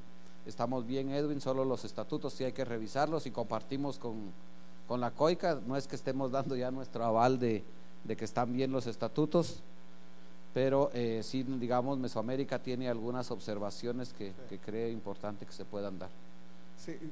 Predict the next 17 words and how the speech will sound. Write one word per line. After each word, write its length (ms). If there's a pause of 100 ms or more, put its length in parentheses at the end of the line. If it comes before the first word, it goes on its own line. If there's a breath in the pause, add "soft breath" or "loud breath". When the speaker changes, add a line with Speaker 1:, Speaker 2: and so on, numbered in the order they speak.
Speaker 2:
no 180
solamente 680
quería 320
adicionar 680
allí 260
Speaker 1:
Ujú. 1080
Speaker 2:
de 140
lo 160
que 100
hablaste, 480
pero 260
sí, 140
en 60
cambio, 340
también 440
ahí 220
estaba 680